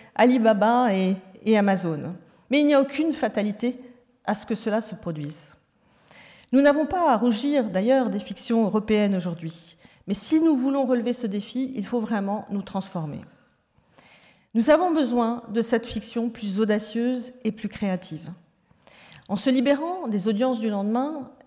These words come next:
les plateformes ont ouvert la voie à la créativité et à l'invention. Et nous, télévision, nous devons donner les clés aux créateurs, parce que c'est le seul moyen d'être plus courageux, plus audacieux et plus inventif.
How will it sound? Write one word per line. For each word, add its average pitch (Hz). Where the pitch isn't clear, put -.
les 208
plateformes 240
ont 247
ouvert 262
la 240
voie 220
à -
la 240
créativité 233
et 233
à 214
l'invention. 185
Et 233
nous, 277
télévision, 240
nous 247
devons 247
donner 269
les 262
clés 269
aux 254
créateurs, 202
parce 233
que -
c'est 277
le 254
seul 285
moyen 240
d'être 214
plus 330
courageux, 240
plus 254
audacieux 247
et 240
plus 214
inventif. 190